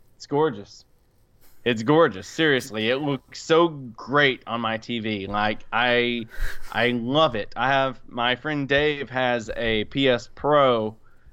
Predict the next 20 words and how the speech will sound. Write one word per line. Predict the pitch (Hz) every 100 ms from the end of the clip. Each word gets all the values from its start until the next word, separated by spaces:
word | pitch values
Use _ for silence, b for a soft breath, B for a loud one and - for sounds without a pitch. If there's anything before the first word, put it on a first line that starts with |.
| - -
with | 110 151 147
a | 139
four | 143 139 127
K | 131 123
T | 120 123
V, | 117 131 127 110 110 95
and | 110 110 - _ _ _ _ _
I, | 120 131 139 139
I | 147
know | 151 156 156 143
his | 143 139 123
looks | 127 -
probably | - 131 123
two | 117 165
or | 147
three | 135 131
times | 131 120 101
better | 92 123 113 101
than | 110 110
mine, | 110 98 95 95 95